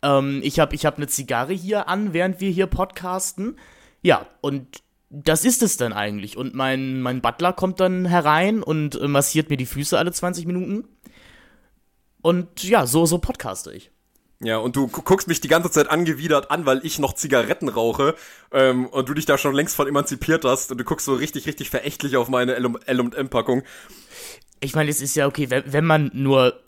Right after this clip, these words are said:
Speaker 1: also keine Ahnung, du gibst halt fünfzig Euro im Monat für Zigaretten aus, ich geb halt fünfhundert für Zigarren aus. So,
Speaker 2: <laughs>
Speaker 1: das,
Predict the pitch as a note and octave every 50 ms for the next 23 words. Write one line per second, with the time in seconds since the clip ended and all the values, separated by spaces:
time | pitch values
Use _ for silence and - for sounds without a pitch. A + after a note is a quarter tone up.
0 | _ _ _ _ _ _ _ _ _ - C3 C#3+ C3+ A#2+ D3 C#3 C#3 C#3 C#3+ D3+
1 | D#3+ D3+ - D#3+ D3 - D3+ D#3 D3+ - D3 B2 G#2 B2+ C#3 C#3+ C#3+ C3+ C#3+ C#3
2 | C#3+ C#3+ C#3+ - D3 C3+ - C#3 C3 B2+ A#2+ C#3+ D#3 - D#3 C3 C#3+ D3 - -
3 | D3 - - C#3+ C#3 - C3+ C3 - - C#3 C3+ C#3 - C3+ C3 B2+ B2 - -
4 | C3 - - - - A2 A#2+ - C#3+ B2 D2 F2+ F2+ - F#2+ - - - E3 -
5 | G2 - - - - - - - C3 B2+ - - -